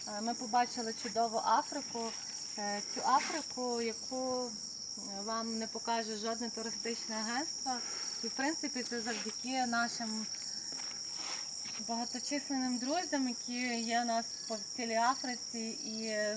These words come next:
завдяки їхнім, м, знайомствам і їхнім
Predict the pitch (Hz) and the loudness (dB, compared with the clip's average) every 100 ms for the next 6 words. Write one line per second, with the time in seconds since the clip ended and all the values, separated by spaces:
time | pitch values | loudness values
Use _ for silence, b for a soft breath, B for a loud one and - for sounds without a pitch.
0 | 208 220 233 - 240 233 214 233 - 220 | -2 -4 -4 -4 -2 -2 -2 -4 -2 -2
1 | 214 214 - - - - - - - - | -2 -4 -4 -6 -6 -6 -6 -6 -6 -6
2 | - - 202 - 202 196 202 208 214 226 | -4 -4 -4 -4 -4 -4 -4 -2 0 2
3 | 247 269 - 233 226 226 - 214 202 202 | 2 2 -2 -2 -2 -2 -4 -4 -4 -4
4 | 196 226 - 220 208 | -4 -4 -4 -4 -4